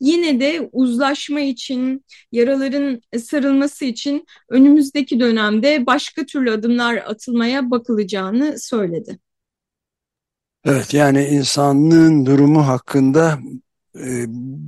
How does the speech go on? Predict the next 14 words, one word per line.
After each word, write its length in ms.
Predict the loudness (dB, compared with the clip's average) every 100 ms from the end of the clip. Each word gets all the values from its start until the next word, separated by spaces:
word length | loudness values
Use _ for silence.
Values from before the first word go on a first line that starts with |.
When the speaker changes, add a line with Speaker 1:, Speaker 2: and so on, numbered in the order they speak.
| -8
Speaker 2:
bunun 240 | 0 2
kadar 320 | 4 4 4 2
net 540 | 4 4 2 -4 -14 -16 -20 -12
gidişatı, 840 | -6 -4 0 0 0 0 0 -2 -10 -16 -8
korkunç 440 | -6 -4 -4 -4
gidişatı 640 | -6 -8 -4 -4 -4 -4 -4
gösteren 600 | -2 -4 -2 0 0 2
az 200 | 0 0
şey 240 | 0 -2
olabilir. 500 | -2 -4 -6 -4 -4
Yani 280 | -4 -4 -2
bir 60 | -2
yandan 440 | -2 -4 -6 -6
İsrail, 540 | -12 -10 -8 -6 -8